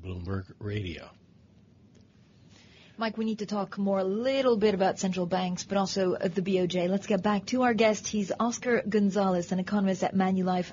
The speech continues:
Speaker 2: Asset Management. Oscar, we were talking a little bit before about the F O M C, the challenges that Chair Yellen has. Talk to me about B O J. I spoke to Bill Winters, the C E O of Standard Chartered, and he was telling me his biggest concern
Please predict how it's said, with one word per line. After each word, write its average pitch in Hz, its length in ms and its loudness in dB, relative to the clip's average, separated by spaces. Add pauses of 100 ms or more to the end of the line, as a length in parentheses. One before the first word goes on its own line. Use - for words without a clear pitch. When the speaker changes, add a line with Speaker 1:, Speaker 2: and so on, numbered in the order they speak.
Speaker 2:
Asset 190 380 -4
Management. 185 640 0
Oscar, 233 340 0
we 220 140 0
were 214 100 2
talking 220 380 0
a 208 40 6
little 202 260 6
bit 185 200 0
before 185 320 0
about 170 240 0
the 175 120 0
F 160 140 -4
O - 40 -2
M 151 160 -4
C, 226 300 2
the 185 120 0
challenges 190 640 2 (300)
that 196 160 4
Chair 190 240 2
Yellen 208 400 6
has. 185 460 0 (380)
Talk 302 220 -2
to 320 100 0
me 302 120 2
about 208 320 4
B 202 160 4
O 180 80 6
J. 175 180 0
I 185 200 0
spoke 226 340 0
to 220 160 -4
Bill 202 160 4
Winters, 190 480 2 (240)
the 190 80 2
C 185 220 2
E - 20 4
O 180 140 4
of - 140 -2
Standard 180 360 0
Chartered, 202 560 2
and 185 100 0
he 247 220 0
was 254 140 0
telling 208 260 0
me 196 120 4
his 262 360 -2
biggest 190 320 2
concern 175 500 0